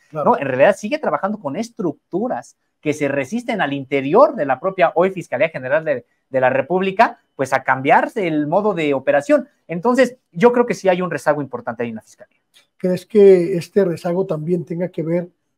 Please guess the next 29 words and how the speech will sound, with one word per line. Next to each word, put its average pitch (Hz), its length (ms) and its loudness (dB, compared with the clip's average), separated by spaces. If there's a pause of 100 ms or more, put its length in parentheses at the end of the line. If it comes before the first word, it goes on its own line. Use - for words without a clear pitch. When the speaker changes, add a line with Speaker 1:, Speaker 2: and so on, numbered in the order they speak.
(120)
Speaker 1:
con 175 200 -4
el 156 180 -6
cúmulo 214 460 4
de, 143 460 -2
de 139 520 -10
expedientes 160 680 -10
que 143 100 -14
hay? 208 180 -4 (180)
Seis 120 340 -14
mil 165 360 -4
cuentas 156 480 -10
congeladas 131 840 -10 (320)
o 127 280 -10
por 127 140 -14
ahí, 156 260 0
pues, - 260 -12
es, - 360 -14 (260)
es - 160 -12
un 196 120 -2
universo 180 640 -2
de 151 80 -2
investigación, 135 840 -8
Sósimo, - 460 -12 (340)
que 135 380 -10 (180)
requeriría 160 840 0
de 160 120 -2
un 185 200 -2
verdadero 175 360 0
ejército 175 960 -4